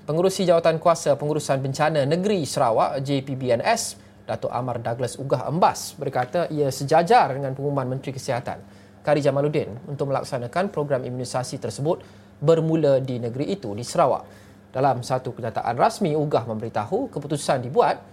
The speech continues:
selepas Sarawak mencapai lapan puluh peratus golongan dewasa yang telah divaksin.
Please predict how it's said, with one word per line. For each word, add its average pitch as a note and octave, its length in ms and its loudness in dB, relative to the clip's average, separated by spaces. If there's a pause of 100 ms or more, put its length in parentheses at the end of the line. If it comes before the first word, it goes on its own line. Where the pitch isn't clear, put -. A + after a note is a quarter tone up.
(260)
selepas C3 400 -2
Sarawak E3+ 480 4
mencapai C#3+ 400 0
lapan E3 320 2
puluh F3 240 0
peratus D3+ 560 0
golongan C#3 320 0
dewasa C3 480 2
yang C3+ 240 -4
telah A2 160 -2
divaksin. F3 480 0